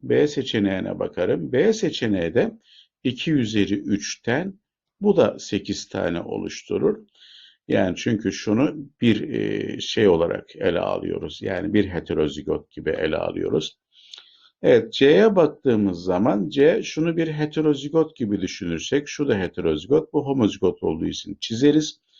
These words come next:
İki üzeri ikiden bu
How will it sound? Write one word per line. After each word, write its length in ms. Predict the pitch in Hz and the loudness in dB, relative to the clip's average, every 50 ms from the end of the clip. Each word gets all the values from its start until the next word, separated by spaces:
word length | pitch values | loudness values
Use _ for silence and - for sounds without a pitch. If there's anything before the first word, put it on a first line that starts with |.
| - - - _ _ _ _ - | -20 -20 -20 _ _ _ _ -2
İki 320 | 131 127 123 - - 190 | -2 -2 -2 -2 -4 -2
üzeri 440 | 175 156 131 113 113 113 95 85 87 | 0 0 0 0 2 2 2 2 2
ikiden 680 | - - - 120 101 - - 107 98 120 127 160 - - - - 139 | 0 -2 -4 -6 -6 -4 -4 -4 -2 0 0 0 0 -2 -4 -2 2
bu 280 | 147 196 247 - - | 2 2 2 0 -6